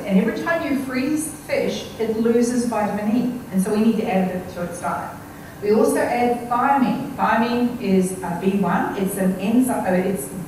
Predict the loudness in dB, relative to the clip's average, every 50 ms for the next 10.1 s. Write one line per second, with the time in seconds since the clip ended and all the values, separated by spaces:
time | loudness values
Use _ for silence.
0 | -6 -2 2 2 2 2 2 -2 -4 -6 -4 -2 0 0 0 0 -2 -4 -6 -6
1 | -6 -6 -6 -4 -4 -4 -4 -2 -2 -2 -2 -2 -2 0 0 2 2 2 0 0
2 | -2 -2 -4 -4 -4 -4 -6 -8 -12 -14 -16 -16 -16 -16 -16 -10 -4 -2 2 2
3 | 4 2 2 2 0 -2 -2 -4 -6 -8 -10 -14 -16 -16 -16 -16 -16 -16 -14 -8
4 | -2 0 2 2 4 2 2 0 -2 -8 -10 -12 -14 -12 -6 -2 0 0 0 0
5 | 0 0 2 4 4 6 6 4 4 2 2 2 2 4 4 2 2 0 -2 -2
6 | -2 -2 0 2 4 6 6 4 4 2 0 -2 -2 0 0 0 0 0 -2 -4
7 | -2 0 2 2 0 -2 -4 0 0 0 2 2 -2 -2 -2 0 2 4 4 4
8 | 4 2 4 4 6 6 6 6 4 4 4 4 4 4 4 4 4 4 4 4
9 | 4 2 2 0 -2 -6 -6 -6 -2 -2 0 0 0 2 2 2 0 0 -2 -4
10 | -8